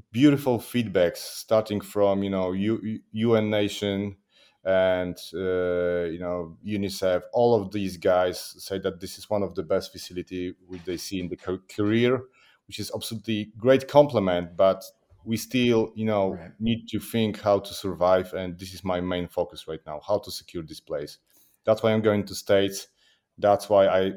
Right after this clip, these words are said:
Speaker 1: I'm highly motivated, you know, to close the deals and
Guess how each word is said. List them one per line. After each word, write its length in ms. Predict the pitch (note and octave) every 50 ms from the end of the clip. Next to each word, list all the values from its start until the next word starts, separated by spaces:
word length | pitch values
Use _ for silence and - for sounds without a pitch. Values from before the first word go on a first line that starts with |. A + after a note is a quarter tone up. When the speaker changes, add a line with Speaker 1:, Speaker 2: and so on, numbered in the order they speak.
| F#2+
Speaker 1:
I'm 260 | F#2+ F#2 F#2 F#2+ F#2
highly 480 | F#2+ - - - - G#2 G#2 G#2+ G#2+ G2+
motivated, 800 | G2+ G2 F#2+ F#2+ - F2+ E2 F#2+ F#2 F2+ F#2 F2 F#2 E2 - -
you 80 | F#2+ F2+
know, 180 | F2+ F2 F2 E2+ - -
to 260 | F#2 F2 E2+ E2+ E2 - _ -
close 400 | - - A2 G2+ G2+ G2+ F#2 F#2+
the 100 | G2 F2+
deals 480 | E2 E2+ F#2+ F#2+ F#2+ F#2+ F#2+ F#2+ -
and 280 | F2+ F2 E2+ E2 E2+